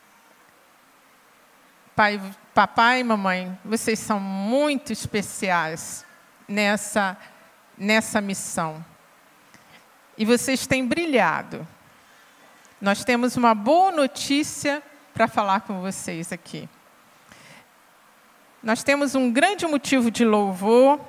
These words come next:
quanto a esse cuidado dos papais e as mamães de, da nossa igreja. A boa notícia é que nós detectamos um aumento de quase quarenta por cento na nossa frequência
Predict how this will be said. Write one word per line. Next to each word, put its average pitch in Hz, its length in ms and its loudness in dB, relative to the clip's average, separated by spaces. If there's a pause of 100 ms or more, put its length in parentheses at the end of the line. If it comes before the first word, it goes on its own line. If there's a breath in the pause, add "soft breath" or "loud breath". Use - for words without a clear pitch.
(300)
quanto 262 280 2
a - 20 0
esse 269 240 -4
cuidado 240 800 2
dos 233 200 -6
papais 240 560 0
e 254 80 0
as 240 140 -2
mamães 220 520 -2
de, 214 180 -2
da 196 160 0
nossa 196 280 -2
igreja. 165 680 -8 (340 loud breath)
A - 80 -2
boa 247 220 4
notícia 226 840 -2 (380 loud breath)
é 220 100 -2
que 254 220 -6
nós 240 320 2
detectamos 254 1300 0 (520)
um 262 140 6
aumento 247 720 2
de 240 140 -10
quase 302 560 2
quarenta 285 580 2
por 294 180 -2
cento 254 480 -2
na 240 140 2
nossa 226 320 2
frequência 226 800 -4